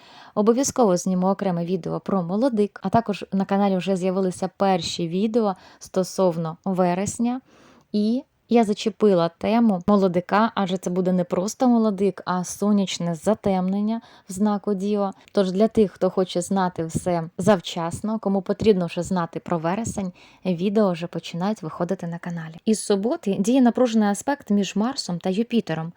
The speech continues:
Марс — це планета наших рішучих дій, нашої ініціативи, прояву лідерства, а Юпітер — це планета авторитету. Тобто в цей період можуть бути надмірність, можуть бути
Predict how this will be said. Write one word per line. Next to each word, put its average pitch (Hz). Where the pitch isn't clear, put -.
Марс — 240
це 208
планета 196
наших 190
рішучих 190
дій, 170
нашої 180
ініціативи, 208
прояву 202
лідерства, 185
а 190
Юпітер — 185
це 269
планета 202
авторитету. 185
Тобто 214
в 196
цей 277
період 277
можуть 214
бути 170
надмірність, 185
можуть 202
бути 208